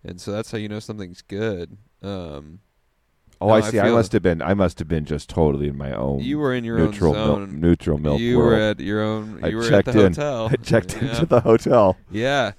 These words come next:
Speaker 1: No, that, I, I was, like, get-, I was, like, getting emotional, you know? Um, yeah, it's really
Speaker 2: No, no wonder you fight with your girlfriends. Because I looked up a couple times. You look angry when you get emotional. Is that something that you've heard before?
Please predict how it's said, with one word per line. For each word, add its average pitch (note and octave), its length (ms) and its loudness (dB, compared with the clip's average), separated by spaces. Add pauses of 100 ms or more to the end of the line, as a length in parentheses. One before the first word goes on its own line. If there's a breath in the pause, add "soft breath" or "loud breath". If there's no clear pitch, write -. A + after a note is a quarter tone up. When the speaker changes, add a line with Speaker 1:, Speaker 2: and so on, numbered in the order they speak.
(420 soft breath)
Speaker 1:
No, C#3+ 360 2
that, B2 300 -6
I, A2+ 260 -2
I A#2 280 -2
was, A2+ 260 -4
like, G#2 200 -8
get-, - 160 -6
I G2+ 180 -6
was, A#2+ 160 -6
like, G#2 400 -12
getting G#2 300 -10
emotional, G#2+ 760 -10
you G#2 180 -10
know? F#2+ 440 -8
Um, F2+ 640 -8 (1040)
yeah, A#2 340 -8
it's F#2+ 300 -12
really G#2+ 560 -2
Speaker 2:
No, A#3 180 2
no A3 200 -2
wonder F#3 600 -4
you A#2 220 -2
fight - 320 -4
with F2+ 180 -6
your F#2 80 0
girlfriends. D#2 880 -6 (600 soft breath)
Because C#3+ 200 -4
I D3 80 4
looked D#3 260 4
up E3+ 140 0
a C#3+ 60 0
couple A#2 240 -2
times. A2 200 -6
You C#3 140 0
look E3+ 320 4
angry A2 420 -2
when F#2 180 -2
you F2 100 -2
get F2 160 0
emotional. D2+ 580 -4
Is E2 140 -4
that G2+ 180 2
something G#2+ 320 -6
that F#2+ 140 -2
you've F2+ 180 -4
heard F#2 180 -4
before? F#2+ 440 -2